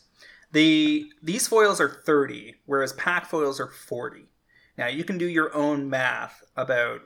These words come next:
which way you wanna go there, whether you wanna go with the presumably more popular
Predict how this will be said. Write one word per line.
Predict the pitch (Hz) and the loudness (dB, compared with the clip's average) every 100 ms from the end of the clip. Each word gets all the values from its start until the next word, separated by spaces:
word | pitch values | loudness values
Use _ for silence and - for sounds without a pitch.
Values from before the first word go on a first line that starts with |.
| _ - | _ -16
which | 139 131 - | -6 -4 -2
way | 131 | -4
you | 120 | -4
wanna | 120 117 | -8 -8
go | 120 117 | -8 -8
there, | 113 107 - | -8 -12 -10
whether | 120 | -12
you | 123 | -10
wanna | 120 120 | -8 -6
go | 117 120 | -4 -4
with | 120 123 - | -4 -10 -10
the | 120 123 | -16 -16
presumably | 120 135 135 170 151 147 | -12 -6 -4 -2 -2 -4
more | 139 135 135 | -4 -2 -4
popular | 135 135 131 147 131 127 123 127 | -4 -4 -4 -6 -6 -4 -4 -6